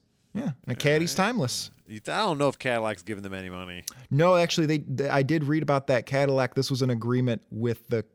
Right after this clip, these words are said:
Speaker 1: Cadillac, who I believe they own the copyright or something. They had some sort of, like, weird shared ownership, but they did need to get permission.
Speaker 2: Right, 'cause, like, Cadillacs and Dinosaurs is a really cool name for a book.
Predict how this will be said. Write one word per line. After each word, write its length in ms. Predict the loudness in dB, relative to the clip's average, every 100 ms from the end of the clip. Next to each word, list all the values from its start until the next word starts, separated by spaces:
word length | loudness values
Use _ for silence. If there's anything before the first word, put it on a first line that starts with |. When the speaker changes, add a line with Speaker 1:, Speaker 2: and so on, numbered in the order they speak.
| -8
Speaker 1:
Cadillac, 440 | -2 0 2 0 -2
who 200 | -4 -2
I 120 | -2
believe 440 | -2 -2 -2 0
they 180 | 0 0
own 300 | 0 0 2 -2
the 80 |
copyright 600 | -4 -2 -2 0 0 0 0
or 40 |
something. 400 | -2 -2 -2 0
They 140 | 0
had 160 | 0 0
some 140 | -2
sort 160 | -2 -2
of, 20 |
like, 180 | -2 -2
weird 240 | -2 -2
shared 320 | -2 0 0 -2
ownership, 440 | -2 -4 -4 -6
but 80 | -2
they 80 | 0
did 180 | 0 0
need 100 | -2
to 60 | -2
get 160 | -6
permission. 400 | -6 -6 -6 -10 -16 _ _ _ -4
Speaker 2:
Right, 300 | -2 -2 -4
'cause, 220 | -10 -6
like, 240 | -6 -6
Cadillacs 400 | -4 -2 -2 -4
and 60 | -8
Dinosaurs 480 | -6 -6 -8 -8 -10
is 100 | -12
a 80 | -10
really 220 | -8 -10
cool 200 | -10 -12
name 220 | -12 -14 -12
for 180 | -10
a 60 | -8
book. 420 | -8 -8 -12 -20